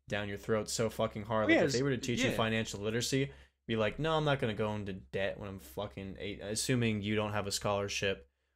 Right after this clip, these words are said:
Speaker 1: or financial aid, your parents aren't paying for it, if you literally have to just take out loans yourself. Like, that's the worst deal you could ever think of. It's the worst interest deal you can think of. The amount of years, it's, like, worse than a mortgage. So it's like, fuck that.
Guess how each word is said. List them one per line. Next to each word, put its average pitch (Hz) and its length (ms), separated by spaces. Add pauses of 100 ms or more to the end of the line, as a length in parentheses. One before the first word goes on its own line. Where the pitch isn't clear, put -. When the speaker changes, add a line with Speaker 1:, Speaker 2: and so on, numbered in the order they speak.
(140)
Speaker 1:
or 101 300
financial 101 500
aid, 101 240
your 98 100
parents 101 320
aren't 95 140
paying 101 240
for 101 220
it, 95 80
if 92 120
you 98 60
literally 101 220
have 98 120
to 95 80
just 92 200
take 101 120
out 95 160
loans 98 260
yourself. 95 500 (360)
Like, 104 200
that's 110 160
the 117 100
worst 107 340
deal 107 160
you 104 60
could 101 120
ever 95 120
think 101 220
of. 101 160
It's 98 140
the 104 60
worst 107 300
interest 104 380
deal 104 180
you 104 60
can 98 160
think 101 240
of. 98 200
The 101 80
amount 104 280
of 98 80
years, 104 560
it's, 101 180
like, 101 100
worse 107 260
than 98 100
a - 20
mortgage. 101 560
So - 120
it's - 100
like, 101 100
fuck - 320
that. 101 320